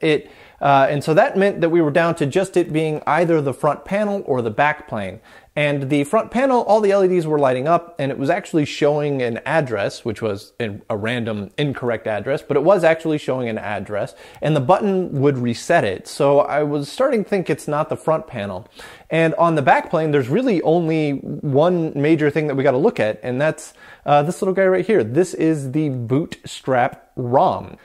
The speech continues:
But fortunately, I have a spare bootstrap rom that I got from Ken Romaine. So I popped it in and, uh, check, check it out.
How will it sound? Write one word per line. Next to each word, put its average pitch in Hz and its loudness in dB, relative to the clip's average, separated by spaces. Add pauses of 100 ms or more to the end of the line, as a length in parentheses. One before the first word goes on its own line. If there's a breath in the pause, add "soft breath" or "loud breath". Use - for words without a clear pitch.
(180 soft breath)
But 165 4
fortunately, 208 0
I 147 0
have 170 -2
a 170 0
spare 165 0
bootstrap 127 -2
rom 107 -2
that 120 0
I 117 2
got 143 -2
from 151 -4
Ken 131 -6
Romaine. 123 -2
So - 0
I 147 6
popped 254 0
it 233 0
in 139 0
and, 139 0
uh, 131 2
check, - -10
check 202 0
it 170 2
out. 120 2